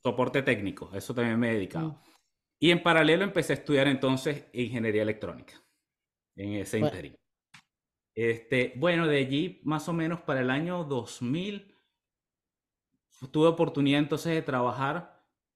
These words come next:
Speaker 1: en esa área de nóminas, en otras empresas, en otras contratistas. Em, veían, pues, como ya me reconocían, iba mucho a los tribunales laborales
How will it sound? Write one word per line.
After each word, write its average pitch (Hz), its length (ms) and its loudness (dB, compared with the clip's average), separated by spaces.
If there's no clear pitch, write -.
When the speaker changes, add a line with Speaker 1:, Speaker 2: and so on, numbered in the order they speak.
Speaker 1:
en 127 220 2
esa 131 320 2
área 123 200 4
de 120 100 2
nóminas, 117 480 0
en 107 100 -4
otras 120 240 -4
empresas, 117 440 -6
en 113 100 -4
otras 120 200 -8
contratistas. 143 960 -2
Em, 110 600 -2
veían, 123 680 2
pues, 113 200 -2
como 113 300 -2
ya 120 180 2
me 139 120 4
reconocían, 131 640 0
iba 135 180 2
mucho 151 400 -2
a 120 40 2
los 117 180 -2
tribunales 120 480 -2
laborales 127 720 2